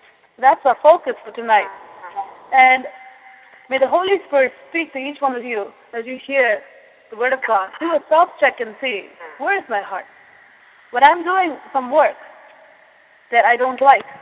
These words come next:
how am I doing it? Am I still putting one hundred percent effort because I'm working for the Lord, whether I like it or not? Am I still putting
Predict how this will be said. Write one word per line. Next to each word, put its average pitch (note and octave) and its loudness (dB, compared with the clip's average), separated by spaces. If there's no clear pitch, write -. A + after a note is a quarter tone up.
how - 2
am D4+ 0
I B3 -2
doing A3+ -10
it? - -12
Am A#3+ -6
I B3 0
still G4+ -2
putting A3+ 0
one A#3+ -4
hundred C4+ -10
percent A#3 -8
effort G3+ -4
because A3+ 2
I'm A3 -4
working B3 0
for A#3+ -2
the A#3 -6
Lord, A#3 -4
whether A3+ -4
I A3+ 4
like B3+ 0
it F#4 0
or A#3 4
not? G#3+ -4
Am A3 -12
I G#3+ -4
still F4+ -8
putting G#3 -8